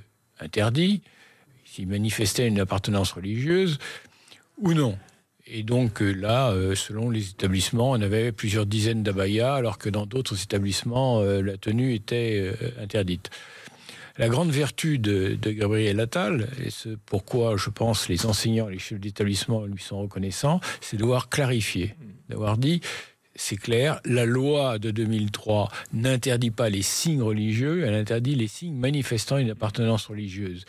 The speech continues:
Et de toute évidence, à travers cette campagne médiatique, c'est un signe qui manifeste une appartenance religieuse, puisque les, les, les influenceurs, euh, disaient aux jeunes musulmans, « Affirmez votre religion, affirmez votre identité religieuse,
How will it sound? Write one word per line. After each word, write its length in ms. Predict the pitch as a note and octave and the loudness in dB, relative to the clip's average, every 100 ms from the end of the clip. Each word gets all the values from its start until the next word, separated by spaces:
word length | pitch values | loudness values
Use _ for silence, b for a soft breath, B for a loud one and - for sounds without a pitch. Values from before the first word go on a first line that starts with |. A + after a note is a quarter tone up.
| B B | B B
Et 120 | E3 | 0
de 120 | D#3 | 2
toute 300 | G3+ - B3+ | 0 0 0
évidence, 640 | A3 G3+ G#3 G#3 E3 A#2+ - - | 2 2 2 2 2 0 -4 -6
à 100 | A#2+ | 0
travers 280 | C3+ D3 | 2 2
cette 220 | C3+ B2 - | 0 -4 0
campagne 400 | C3 B2 B2 A2+ | 0 2 2 2
médiatique, 680 | G2+ A#2+ C3+ G#3+ A3 - B B B | 2 2 0 0 -2 -4 B B B
c'est 380 | - - D#3 C#3 | -8 -2 -2 2
un 100 | A#2+ | 0
signe 480 | A2+ F3 A3+ A3 F3+ B B B _ _ - | 2 2 4 2 0 B B B _ _ -12
qui 200 | - D#3+ | -4 0
manifeste 580 | D3+ D3 C3 G3 - | 2 2 0 -2 0
une 60 | C#3+ | 0
appartenance 500 | B2 B2 B2+ B2+ A2 | 2 0 0 0 2
religieuse, 460 | D3 E3 G#3+ A3+ - | 2 4 4 2 -2
puisque 260 | C3 - | -12 -4
les, 320 | C#3 B2 A2 - B B - | 0 2 0 -2 B B -10
les, 420 | D3 C3 A#2 A2 | -2 0 2 2
les 240 | A2 A#2 A#2+ | 2 2 2
influenceurs, 640 | B2 B2+ B2+ A#2+ G#3+ G#3+ - B B - | 0 2 2 2 2 0 -2 B B -4
euh, 160 | A2+ A2 | -2 0
disaient 320 | A#2+ C3 C#3+ | 2 2 2
aux 80 | B2 | 2
jeunes 200 | B2+ A#2+ | 0 0
musulmans, « 540 | A2+ A2 B2 D#3+ G#3 G3+ B B | 0 0 0 0 0 -2 B B
Affirmez 640 | - E3+ - F3+ D3+ F3 E3 | -6 -4 0 0 2 2 0
votre 320 | C3 A#2 A#2+ | 0 0 0
religion, 680 | A2+ A#2+ C3+ C#3+ F#3 G#3+ | 2 2 2 2 2 0
affirmez 460 | - F3+ - E3 E3+ | 0 -2 0 0 0
votre 300 | C#3+ C#3 - | 0 0 0
identité 460 | B2+ C3 A#2+ A#2+ A#2+ | 0 0 -2 -2 0
religieuse, 680 | A2+ A#2 C3+ F3 A3 G#3 | 2 2 2 2 2 0